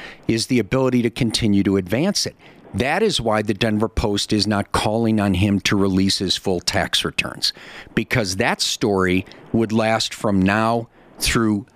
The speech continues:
the next five election days because there'd be so much in there. Thank you, Richard. That's why the Post is not calling on him to release his tax returns. I mean, it, it would be so revealing of who he truly is,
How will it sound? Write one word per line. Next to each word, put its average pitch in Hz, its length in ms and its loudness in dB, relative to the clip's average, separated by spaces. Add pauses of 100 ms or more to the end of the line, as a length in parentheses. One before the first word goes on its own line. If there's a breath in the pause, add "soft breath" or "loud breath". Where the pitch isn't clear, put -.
(160)
the 117 60 0
next 117 340 -2
five 123 500 -2
election 87 440 -2
days - 420 -2 (260)
because 117 320 -2
there'd 107 160 0
be 101 120 2
so 107 220 0
much 95 280 0
in 98 100 2
there. 85 160 2
Thank 127 340 -2
you, 92 60 0
Richard. 78 380 -2 (540 loud breath)
That's 127 340 -2
why 123 180 0
the 113 100 0
Post 104 360 -2
is 98 140 2
not 101 220 0
calling 95 400 0
on 90 160 2
him 85 100 0
to 87 80 0
release 87 380 2
his 85 160 -4
tax - 420 -2
returns. - 500 -4 (400 loud breath)
I 104 80 0
mean, 101 180 2
it, 104 140 0
it 110 100 2
would 101 220 0
be 101 120 2
so 139 280 0
revealing 123 680 2
of 107 200 0
who 131 220 0
he 123 180 2
truly 95 480 2
is, 104 340 -2